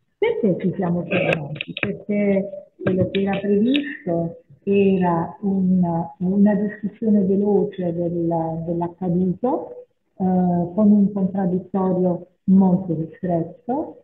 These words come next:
e con un esito veloce anche di un possibile licenziamento. Ve lo dico così in quattro parole, però era mo-, è molto, molto, molto pesante, molto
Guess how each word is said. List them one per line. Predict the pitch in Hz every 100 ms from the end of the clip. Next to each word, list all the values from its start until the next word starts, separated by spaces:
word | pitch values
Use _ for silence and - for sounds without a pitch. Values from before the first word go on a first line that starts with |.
| _ _
e | - 202 196 -
con | 202 196 185 180 180 170 165 185 -
un | 220 233
esito | 214 202 190 175 180 170 175
veloce | 254 196 165 - 185
anche | 180 165 160 165 - 190
di | 185 190
un | 175 170 165 160
possibile | - 233 - 185 160 165 165 -
licenziamento. | 202 214 208 170 - 165 156 151 165 170
Ve | 165
lo | 175
dico | 196 196 180
così | 180 -
in | 208 196
quattro | 185 180 185
parole, | 175 190 208 220 196
però | - 175 180 175 - _ _ -
era | 180 180
mo-, | 196 202 208
è |
molto, | 196 214 240 269 240 196 170 185
molto, | 170 185 175 165 175
molto | 170 185 175 165 175
pesante, | - 175 180 185 175 175 -
molto | 165 190 190 180 170 - 170 165 160 165 180